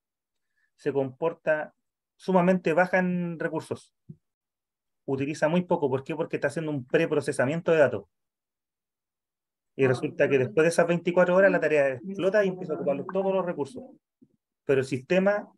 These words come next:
les va a mandar una advertencia y probablemente les va a cortar la tarea porque están subutilizando recursos. Es decir, pedí, pedí doscientos núcleos y, y toda la memoria ram que tenía el, el, el núcleo, o sea,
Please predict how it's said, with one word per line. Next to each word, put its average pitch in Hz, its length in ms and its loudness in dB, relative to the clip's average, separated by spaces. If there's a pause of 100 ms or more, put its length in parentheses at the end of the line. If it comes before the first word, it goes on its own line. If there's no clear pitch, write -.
(120)
les 131 180 -6
va 147 60 -2
a 160 40 -2
mandar 151 280 -4
una 151 80 0
advertencia 165 560 -4
y 170 60 -4
probablemente 151 600 0
les 139 200 -4
va 139 60 2
a 131 40 -10
cortar 135 300 -2
la 156 100 0
tarea 170 280 0
porque 160 180 -4
están 143 200 -4
subutilizando 156 640 -6
recursos. 160 380 -6 (540)
Es 139 160 0
decir, 127 340 -4
pedí, 131 460 -2 (2000)
pedí 139 240 0
doscientos 190 500 2
núcleos 190 440 0 (1300)
y, 120 540 -4
y 127 120 -6
toda 175 200 4
la 185 100 4
memoria 185 320 2
ram 190 240 -6
que 180 120 -6
tenía 180 300 -4
el, 175 800 -10
el, 165 280 -8
el 165 140 -4
núcleo, 202 340 -2 (320)
o - 80 -10
sea, 147 280 0